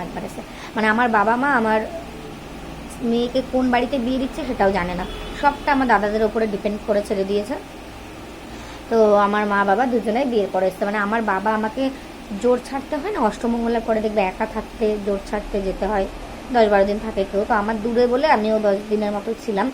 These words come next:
তো আমার বাবা আমাকে দিতে এসেছিলো, সেই আমার বাবা একবার এসছে পাঁচ বছর, সাড়ে পাঁচ বছর হয়ে গেল। আর আমার মা হচ্ছে বিয়ের, আমার বিয়ের, আহ, আড়াই বছর পর এসছে, মানে আমার বিয়ে হয়েছে, আমার মেয়ে হয়েছে, আমার মেয়ের অন্নপ্রাশনে এসছে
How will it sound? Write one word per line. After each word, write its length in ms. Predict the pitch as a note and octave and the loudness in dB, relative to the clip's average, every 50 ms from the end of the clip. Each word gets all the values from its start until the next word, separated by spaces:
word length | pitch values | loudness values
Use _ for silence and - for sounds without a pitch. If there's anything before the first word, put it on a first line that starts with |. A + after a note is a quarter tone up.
| - - - - - - - | -6 -10 -16 -16 -16 -14 -10
তো 60 | - A#3 | -4 0
আমার 120 | A3+ A3+ G#3+ G#3 | 0 2 4 4
বাবা 120 | F#3+ G3 G#3 G#3 | 4 4 2 0
আমাকে 180 | G#3+ G#3+ A3 G#3 | 0 -2 -2 -2
দিতে 140 | G#3 G3+ G#3 A3 | -2 0 0 0
এসেছিলো, 240 | A3 - - B3 B3 A#3+ | 0 0 -2 -4 -4 -2
সেই 140 | - A#3+ A3 A3 | 0 0 2 2
আমার 140 | A3 A3 A3+ A3 G#3+ | 2 0 0 0 0
বাবা 140 | G3+ G#3 G#3+ G#3 G3+ | 2 2 2 2 2
একবার 240 | G3 F#3+ G3 G#3 G#3 G#3 G3+ | 0 0 0 0 2 0 0
এসছে 180 | - - - B3+ - | -4 -4 -8 -6 -2
পাঁচ 140 | A3 F#3+ F#3 F#3 F#3 F#3+ | -2 -2 -2 -2 -4 -4
বছর, 180 | F3+ - A#3 G#3 G3+ - | -2 -2 -4 -4 -4 -4
সাড়ে 160 | - E3+ F3+ F3+ | -4 -4 -2 -2
পাঁচ 120 | G3+ G3+ F#3+ F#3 | -4 -4 -2 -4
বছর 180 | G3 G3 - G#3+ G3+ G3+ | -4 -4 -4 -4 -2 -2
হয়ে 140 | F#3 F#3 F#3+ | -2 0 0
গেল। 120 | G3 G3+ B3 D4+ - - - - - - - - - - - - - - - - D#3+ | 0 0 0 -2 -4 -6 -14 -16 -16 -16 -16 -16 -16 -14 -16 -16 -16 -14 -8 -4 -2
আর 80 | E3+ F3 F3+ F#3 | 0 0 0 0
আমার 160 | F#3 F#3+ G3+ G3+ F#3+ | 0 -2 0 0 -2
মা 80 | F#3 G3+ G#3+ A3+ | -2 -2 -2 -2
হচ্ছে 280 | A#3+ - - - - F4 F#4+ C4+ A3 | -4 -4 -6 -6 -4 -2 -2 -2 0
বিয়ের, 320 | A3 A3+ A#3 A#3 B3+ D#4+ F#4+ F#4+ - - - - - - F#3+ G3+ | 0 0 2 4 4 4 2 0 -8 -12 -16 -14 -10 -6 -4 -2
আমার 200 | G#3+ G#3+ A3+ A3+ G#3+ G#3+ G3+ | 0 2 2 2 2 0 -2
বিয়ের, 340 | A3 A3 A#3+ C4+ D4+ F4+ G4 | -2 -2 0 2 2 0 0
আহ, 920 | - - - - - - - - - G#3+ G3 F#3+ F#3 F#3 F3+ F3 E3+ E3+ E3+ D#3+ - - - - - | -2 -8 -14 -16 -16 -16 -14 -12 -8 -6 -4 -4 -2 -2 -4 -4 -4 -6 -6 -8 -10 -12 -8 -2 0
আড়াই 200 | G#3+ A3+ A#3+ A3+ A3 | 4 6 6 6 6
বছর 200 | G3+ F#3+ - G#3 - - | 4 2 0 -4 -4 -2
পর 100 | F3+ F3 E3+ E3 | -2 -2 -2 -4
এসছে, 220 | E3 - - E3 - - - - - - - - - - - - - - - - - A3 | -6 -6 -10 -10 -10 -10 -12 -14 -14 -14 -16 -16 -16 -16 -16 -16 -16 -14 -14 -10 -6 -4
মানে 180 | F#3 F#3 G3 G3+ G3+ F#3+ | -2 -2 0 0 0 2
আমার 160 | G3 G3+ G#3 G3+ G3+ | 2 0 0 0 0
বিয়ে 160 | A3+ A#3 B3 B3 | 0 0 2 2
হয়েছে, 240 | B3 B3 B3 C#4 G4 C5 B4+ - - - - - - | 0 0 0 -2 -4 -4 -6 -10 -12 -14 -12 -6 -4
আমার 160 | G3 G3 G#3 G#3+ G#3+ A3 | -2 0 2 2 2 2
মেয়ে 160 | A#3 B3 C4 C4 | 2 2 2 2
হয়েছে, 180 | C#4 C#4 - D#4 | 0 0 0 0
আমার 120 | B3 A3 G#3 G#3 | 0 2 2 2
মেয়ের 160 | G#3 G#3+ A3 A3 | 0 2 2 2
অন্নপ্রাশনে 600 | G#3+ A3 A#3 B3 A#3+ B3+ B3 A#3 - C#4+ C4+ C#4+ D4 - F#3+ | 2 2 0 0 0 -2 -2 -2 0 0 0 0 0 0 -2
এসছে 220 | - - - - | -4 -4 -8 -8